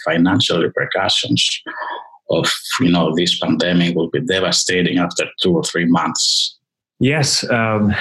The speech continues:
Speaker 2: you know, I'm, I'm, one can only fathom, uh, the consequences from an economic or a financial standpoint, but also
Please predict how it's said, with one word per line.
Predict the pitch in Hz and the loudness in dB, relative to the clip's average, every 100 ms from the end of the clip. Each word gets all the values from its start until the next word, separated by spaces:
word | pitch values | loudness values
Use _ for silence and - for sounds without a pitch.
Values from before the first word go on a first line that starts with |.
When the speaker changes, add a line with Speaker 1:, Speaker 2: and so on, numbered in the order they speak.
| - - - - _ - | -4 -8 -12 -18 _ 0
Speaker 2:
you | 123 | 2
know, | 123 | 4
I'm, | 113 107 104 101 | 2 4 4 4
I'm, | 107 107 | 2 4
one | 113 110 | 4 2
can | 120 | 2
only | 110 117 113 110 | 4 4 4 0
fathom, | 113 110 107 95 95 _ _ _ - | 0 2 2 2 0 _ _ _ -2
uh, | 104 98 95 92 | 0 2 0 0
the | 104 98 | 2 2
consequences | - 101 104 107 107 98 101 95 | 2 0 0 0 2 2 2 0
from | - 101 98 95 92 95 | 0 2 4 4 4 2
an | 98 | 0
economic | 95 98 101 101 101 98 | 0 0 2 4 2 2
or | |
a | 95 | -2
financial | 95 95 101 101 95 | 0 0 2 0 -2
standpoint, | - 95 95 117 95 | 0 2 2 2 2
but | 98 | 2
also | 147 180 117 101 98 | 0 0 2 0 -2